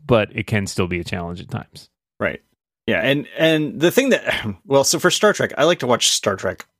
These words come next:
Speaker 2: all the time, basically.
Speaker 1: You should
Speaker 2: I
Speaker 1: have
Speaker 2: mean,
Speaker 1: just said,
Speaker 2: it's,
Speaker 1: "But I,
Speaker 2: it's,
Speaker 1: I like to watch
Speaker 2: it's
Speaker 1: Star Trek." You could have ended right there.
Speaker 2: <laughs> I
Speaker 1: I would have been fine.
Speaker 2: And the fact that it is basically now all moving to Paramount Plus. I mean, I have Paramount Plus, but I don't necessarily wanna have it all the time.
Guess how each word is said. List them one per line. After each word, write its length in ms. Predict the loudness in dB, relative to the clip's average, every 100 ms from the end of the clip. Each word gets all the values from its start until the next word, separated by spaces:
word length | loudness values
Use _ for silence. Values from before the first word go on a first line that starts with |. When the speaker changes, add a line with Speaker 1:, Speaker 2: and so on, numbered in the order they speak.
| _ _ 0
Speaker 2:
all 120 | 2
the 120 | 2 -2
time, 240 | -6 -10
basically. 420 | -8 -8 -10 -6 0
Speaker 1:
You 80 | 4
should 100 | 4
Speaker 2:
I 20 |
Speaker 1:
have 60 | 2
Speaker 2:
mean, 40 |
Speaker 1:
just 160 | 0 0
said, 100 | 0
Speaker 2:
it's, 140 | 0
Speaker 1:
"But 140 | -2 0
I, 80 |
Speaker 2:
it's, 140 | 0 0
Speaker 1:
I 80 | 2
like 160 | 2
to 80 | 4
watch 80 | 2
Speaker 2:
it's 60 | 2
Speaker 1:
Star 160 | 0 -2
Trek." 280 | -4 -8 -2
You 80 |
could 140 | 2 2
have 80 | 2
ended 180 | 0 0
right 180 | -2
there. 280 | -4 -12 -16 _
Speaker 2:
<laughs> 100 | 0
I 100 | 0 2
Speaker 1:
I 60 |
would 120 | 2 2
have 100 | 0
been 80 | -4
fine. 320 | -6 -10 -12 -12 -10 -10 -10 -12 -14 -16 -20 _ 0
Speaker 2:
And 560 | 2 4 2 2 2 2 0 -4 _ 0
the 120 | 2
fact 360 | 4 2 2
that 140 | 2 2
it 100 | 4
is 180 | 0 2
basically 480 | 2 2 0 0 0
now 220 | 0 0
all 200 | 0 0
moving 480 | 0 0 0 -2 -4
to 200 | -6 -6
Paramount 380 | -4 -4 -4 -2
Plus. 320 | -2 0 -2
I 40 |
mean, 100 | -2
I 160 | 0 2
have 180 | 0 2
Paramount 320 | 0 2 0
Plus, 220 | 0 0
but 120 | 0
I 60 | 2
don't 220 | 0 -2
necessarily 840 | -4 0 0 2 0 2 2 2
wanna 180 | 2 0
have 140 | 2 0
it 40 |
all 260 | 0 0 2
the 100 | -2
time. 600 | -4 -4 -2 -2 -2